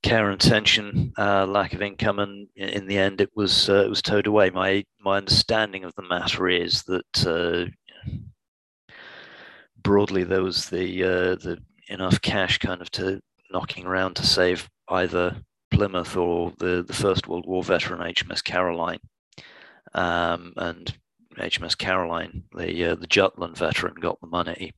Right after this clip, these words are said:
um, 'cause they were both finding themselves in trouble at the same time. Um, but yeah, it's, well, that's one of the, the,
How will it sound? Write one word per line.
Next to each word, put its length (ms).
um, 440
'cause 160
they 100
were 80
both 540
finding 380
themselves 380
in 80
trouble 300
at 100
the 60
same 260
time. 380
Um, 800
but 300
yeah, 300
it's, 600
well, 120
that's 280
one 140
of 140
the, 400
the, 140